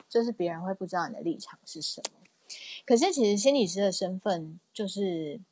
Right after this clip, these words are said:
就是是一个很抽离、很客观的身份，所以我一开始在写作的时候，我觉得超痛苦的，因为我每次都要在那个立场上面挣扎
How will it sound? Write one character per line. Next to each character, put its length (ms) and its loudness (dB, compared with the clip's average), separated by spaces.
就 140 -4
是 140 -2
是 200 0
一 460 -2
个 240 -2
很 560 -10
抽 340 4
离、 260 0
很 180 -10
客 240 0
观 260 -6
的 80 -10
身 320 -12
份， 200 -10
所 140 10
以 40 12
我 120 12
一 80 -2
开 180 2
始 140 -6
在 180 0
写 240 -6
作 220 -2
的 40 -6
时 160 -12
候， 300 -2
我 60 -20
觉 140 -4
得 80 2
超 300 2
痛 240 -8
苦 240 -16
的， 140 -18
因 140 -4
为 200 2
我 100 -6
每 220 -4
次 180 -8
都 80 -4
要 140 -2
在 180 -6
那 80 -10
个 100 -6
立 120 -6
场 220 -12
上 140 -10
面 200 -10
挣 240 -10
扎 120 -14